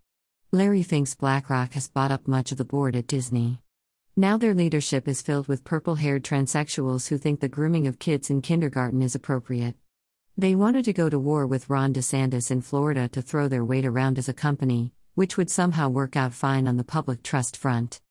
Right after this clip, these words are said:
When the first Avatar film was made, it was produced by twentieth Century Fox,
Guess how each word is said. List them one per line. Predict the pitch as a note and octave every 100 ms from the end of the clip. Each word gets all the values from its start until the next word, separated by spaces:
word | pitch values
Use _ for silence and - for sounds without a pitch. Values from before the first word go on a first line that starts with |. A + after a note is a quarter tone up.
| _ _ _ _
When | G3+ G3
the |
first | F#3 A3+ A#3 -
Avatar | E3 E3+ F3 E3 D3+
film | - D3 C#3+
was | C3+ C#3+
made, | C3+ B2+ B2+ - -
it | - G3
was | F#3
produced | - F#3 G#3 G#3+
by | E3 D3
twentieth | - E3+ F3 D3
Century | - D3+ - C#3+
Fox, | C3 C#3 B2+ C3 -